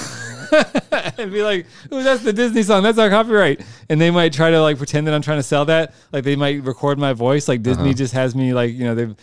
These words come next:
Speaker 1: got my phone bugged, and they might record my voice and then try to put it on YouTube and sell it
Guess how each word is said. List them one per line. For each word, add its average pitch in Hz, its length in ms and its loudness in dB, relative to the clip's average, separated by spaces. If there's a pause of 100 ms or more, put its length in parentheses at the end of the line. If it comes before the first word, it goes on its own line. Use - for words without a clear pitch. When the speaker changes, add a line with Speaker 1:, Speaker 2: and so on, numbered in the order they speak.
(200)
Speaker 1:
got 135 140 -2
my 113 80 -2
phone 131 280 0
bugged, 135 340 2 (220)
and 139 80 -4
they 139 60 2
might 131 100 -2
record 123 320 -2
my 131 120 2
voice 127 420 0 (260)
and 131 100 -2
then 131 80 2
try 135 140 0
to 123 60 2
put 135 160 0
it 127 80 -2
on 120 120 2
YouTube 127 440 0
and 117 120 -2
sell 127 240 0
it 131 140 -2